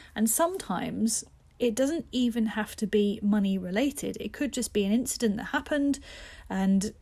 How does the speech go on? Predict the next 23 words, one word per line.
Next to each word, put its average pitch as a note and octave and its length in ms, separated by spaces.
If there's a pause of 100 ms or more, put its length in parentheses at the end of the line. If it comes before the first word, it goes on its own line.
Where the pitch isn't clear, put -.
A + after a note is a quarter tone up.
(120)
you, G#3+ 380
you G#3+ 120
saw A#3 200
your A3 140
parents G#3 400
struggling G#3 480
to, F#3+ 420
to - 260 (960)
cover G#3+ 240
the F#3+ 80
bill A#3 280
for A#3 360
it, A3 160
or, - 80
you G#3 80
know, G3+ 260 (180)
a, - 60
a, G3+ 100 (120)
a - 100
car A3 320
accident, G3+ 560
or F#3 280
a, F3+ 140